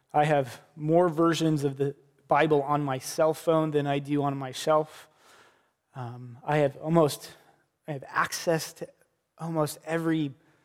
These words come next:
study that is out there.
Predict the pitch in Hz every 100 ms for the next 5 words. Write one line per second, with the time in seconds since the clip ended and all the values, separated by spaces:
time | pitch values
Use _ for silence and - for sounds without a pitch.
0 | _ _ _ _ - - - 180 160 165
1 | 156 143 139 131 143 147 147 139 123 120
2 | 123